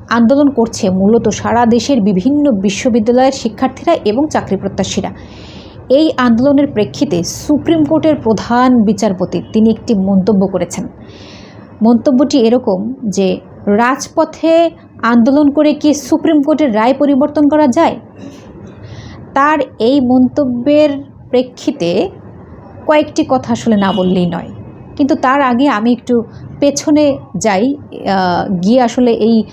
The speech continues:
আহ, কোটার যে আন্দোলনটা সেটা নিয়ে কয়েকটা কথা আপনাদের সামনে বলি। এর আগেও আমি একটি ভিডিও করেছিলাম, আহ, সেখানেও আমি এই কোটার পুরো আন্দোলনটা নিয়ে বলেছিলাম। তো এখন যেটুকু বলা দরকার সেটা হচ্ছে যে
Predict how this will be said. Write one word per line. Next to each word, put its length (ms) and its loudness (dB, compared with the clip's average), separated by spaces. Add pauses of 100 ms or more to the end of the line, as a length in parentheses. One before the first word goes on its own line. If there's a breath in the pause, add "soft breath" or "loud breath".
(180 loud breath)
আহ, 280 0 (300)
কোটার 340 2
যে 180 2
আন্দোলনটা 680 -4 (240 loud breath)
সেটা 340 0
নিয়ে 180 4
কয়েকটা 420 -2
কথা 180 -4
আপনাদের 240 -6
সামনে 340 -2
বলি। 360 2 (140)
এর 140 0
আগেও 300 0
আমি 140 2
একটি 220 -2
ভিডিও 280 -2
করেছিলাম, 540 -2 (380 loud breath)
আহ, 300 0
সেখানেও 580 0
আমি 260 2
এই 120 0 (100)
কোটার 280 0 (220)
পুরো 300 4
আন্দোলনটা 540 -2
নিয়ে 180 -2
বলেছিলাম। 520 0 (1040 loud breath)
তো 180 6
এখন 300 -2
যেটুকু 340 0
বলা 220 2
দরকার 260 -2
সেটা 260 -2
হচ্ছে 280 0
যে 140 2